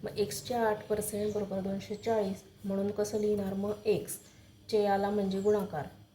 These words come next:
त्याच्यानंतर आठ पर्सेंटेज आला म्हणून गुणिले one upon hundred आणि मग is equal to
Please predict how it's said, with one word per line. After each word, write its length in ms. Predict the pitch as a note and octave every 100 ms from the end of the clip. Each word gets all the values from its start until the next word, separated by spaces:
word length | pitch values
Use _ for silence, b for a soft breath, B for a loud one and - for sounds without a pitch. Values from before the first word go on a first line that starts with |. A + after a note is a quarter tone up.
| _ -
त्याच्यानंतर 560 | G3 G3+ G3 G3 G3+ - -
आठ 220 | G#3+ F3+ - - - B B B B -
पर्सेंटेज 560 | G3 G3 G#3 G3+ G3+ G3+
आला 240 | G3 G3
म्हणून 300 | G3+ G3 G3
गुणिले 500 | G3 F#3+ F#3+ F#3+ A3+ C#4 - - - - -
one 180 | G3 G3
upon 360 | F#3 - F#3 A3+ - - -
hundred 340 | A3+ G3 E3 - - - - B B B -
आणि 200 | F3+ F3+
मग 180 | F#3+ G#3 A#3
is 120 | G3+
equal 420 | F#3 F3+ F3
to 40 | F3